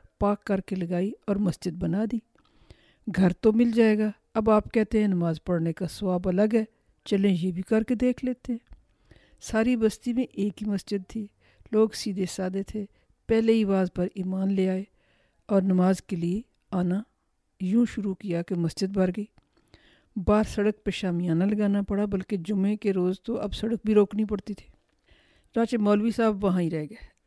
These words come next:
دروغ پر گردن راوی۔ کچھ عرصے بعد لوگوں نے پوچھا، "آپ کے رشتہ دار اور اہل خانہ کہاں ہیں؟" انہوں نے جواب دیا، "اللہ کی راہ میں سب کو چھوڑ آیا ہوں۔"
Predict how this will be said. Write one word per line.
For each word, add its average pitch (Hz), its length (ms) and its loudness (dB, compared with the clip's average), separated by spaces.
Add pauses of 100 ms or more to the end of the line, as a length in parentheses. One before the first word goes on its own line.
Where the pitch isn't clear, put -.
(140)
دروغ 214 460 6
پر 202 200 0 (100)
گردن 185 280 0
راوی۔ 165 300 -4 (920)
کچھ 226 280 -4
عرصے 214 240 -4
بعد 214 260 0
لوگوں 190 260 -2
نے 214 100 0
پوچھا، 208 540 -6
"آپ 190 300 -2
کے 254 120 -4
رشتہ - 320 -8
دار 175 180 -2
اور 254 200 -4
اہل 226 240 -2
خانہ 175 260 -4 (100)
کہاں 254 380 0
ہیں؟" 233 120 0 (840)
انہوں 226 160 2
نے 220 80 4
جواب 190 440 0
دیا، 185 280 0 (240)
"اللہ 208 360 0
کی 185 80 -2
راہ 175 160 2
میں 170 120 -2
سب 185 260 -6
کو 175 120 -2
چھوڑ 160 280 -4
آیا 127 200 -6
ہوں۔" - 100 -14